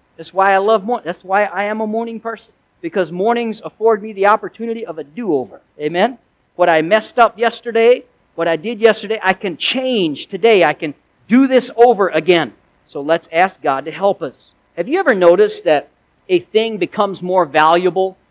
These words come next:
when it's a limited resource? I was gonna use the fact that, uh, use the art world because limited editions in art sell for more money than those that are widely available.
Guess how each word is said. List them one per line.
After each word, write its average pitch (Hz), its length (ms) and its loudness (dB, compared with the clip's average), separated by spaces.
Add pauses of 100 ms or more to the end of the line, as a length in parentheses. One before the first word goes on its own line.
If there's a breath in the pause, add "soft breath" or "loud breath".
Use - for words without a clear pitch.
(140)
when 175 120 -2
it's 165 200 -2
a 147 40 -4
limited 156 600 -2
resource? 160 640 -8 (200)
I 202 100 4
was 185 160 -2
gonna 190 200 0
use 151 320 -2
the 139 100 -14
fact 151 420 0
that, 120 140 -12 (300)
uh, 120 400 0 (200)
use 147 380 -12
the 135 200 -12
art 156 300 0
world 147 440 0
because 127 420 -10 (320)
limited 165 520 -2
editions 156 500 -6
in 143 180 -6
art 143 320 0
sell 156 280 -2
for 147 160 -12
more 143 220 -8
money 139 320 -4
than 113 180 -16
those 135 280 -8
that 127 100 -16
are 120 60 -12
widely 127 400 -6
available. 135 440 -6